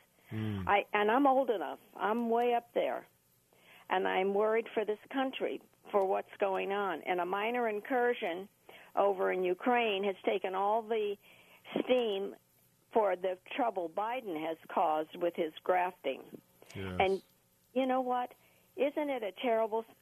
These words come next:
Speaker 2: thing when we can't go on the, uh, what do you wanna call them, the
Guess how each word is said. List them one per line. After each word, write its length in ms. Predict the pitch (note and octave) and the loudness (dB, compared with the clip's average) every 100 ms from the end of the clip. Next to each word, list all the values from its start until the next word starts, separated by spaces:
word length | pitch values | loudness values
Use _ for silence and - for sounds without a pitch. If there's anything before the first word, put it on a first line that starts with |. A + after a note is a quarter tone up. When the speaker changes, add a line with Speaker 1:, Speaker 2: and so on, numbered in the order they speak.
| _ - - _ - - | _ -20 -20 _ -16 0
Speaker 2:
thing 380 | - G#3 F#3 G3 | 2 2 0 0
when 220 | G3 G3 | -2 -2
we 180 | G3+ B3 - | -2 -4 -4
can't 240 | A#3 G3+ - | -4 -2 2
go 220 | G3+ G3 | 2 2
on 460 | G3 F#3+ F3+ G3 G3 _ - - - - - - F#3 | -2 -4 -4 -6 -12 _ -20 -20 -20 -20 -20 -14 0
the, 300 | G3+ G3 F#3 E3 E3+ | 2 2 0 0 -2
uh, 40 | |
what 140 | E3+ G3+ | -2 -4
do 60 | |
you 80 | G3 | -6
wanna 240 | F#3 F#3 F3 | -4 -6 -6
call 340 | - G3 F3 | -2 -2 -2
them, 200 | F3 | -6
the 60 | E3+ | -8